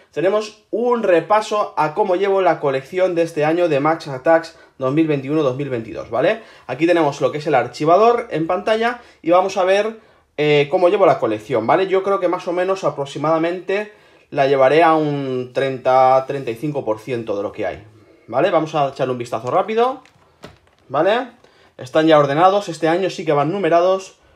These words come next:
¿vale? Eh, tenéis la Chicken List para los que ya os habéis comprado el archivador y si no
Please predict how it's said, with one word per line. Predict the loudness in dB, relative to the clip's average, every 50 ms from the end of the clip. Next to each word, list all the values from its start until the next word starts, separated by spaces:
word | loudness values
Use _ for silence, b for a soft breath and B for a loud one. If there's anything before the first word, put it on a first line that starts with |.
| b b b b b b b _
¿vale? | -2 0 2 4 4 2 0 -4 -10 _
Eh, | -4 -2 0 0 0 0
tenéis | -2 -4 -4 0
la | -2 -2
Chicken | -2 -4 -6 -6 -4 -2 0
List | 0 -2 -2 -2 -2
para | 0 0 0
los | 0 -2 -4
que | -4 -4 -2 -2 -2
ya | -2 -2
os | -4 -4
habéis | -6 -8
comprado | -8 -8 -6 -6 -6 -6
el | -6
archivador | -8 -6 -4 -2 0 0 0 -2
y | -4
si | -8 -10
no | -6 -4 -2